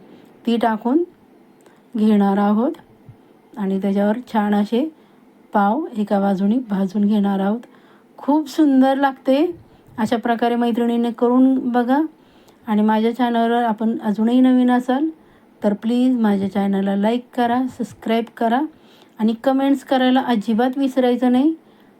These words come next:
कारण तुमच्या एका कमेंट्सने खूप प्रोत्साहन मिळते, उत्साह वाढतो आणि आपली रेसिपी कुणाला तरी आवडते ह्याचा एक वेगळाच आनंद मिळतो.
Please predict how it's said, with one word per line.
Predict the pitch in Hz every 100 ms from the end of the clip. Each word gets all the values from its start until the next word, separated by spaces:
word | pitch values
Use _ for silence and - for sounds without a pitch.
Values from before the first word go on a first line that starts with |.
| -
कारण | 220 208 208
तुमच्या | 214 202 226
एका | 220 220
कमेंट्सने | 208 220 214 220 208 247 302
खूप | - 240
प्रोत्साहन | - 233 214 247 220
मिळते, | 226 233 226 262 302 - _ _
उत्साह | 220 208 - 226 233
वाढतो | 233 226 - 269 320 - _ _ _ _ _ -
आणि | 202 214
आपली | 208 - 226 247
रेसिपी | 240 240 247 233 254
कुणाला | 247 226 220 214
तरी | 233
आवडते | 233 220 214 220 220 262 285 - _
ह्याचा | 208 196
एक | 220 220
वेगळाच | 226 220 208 233 254
आनंद | - 214 208 220
मिळतो. | 233 233 226 254 339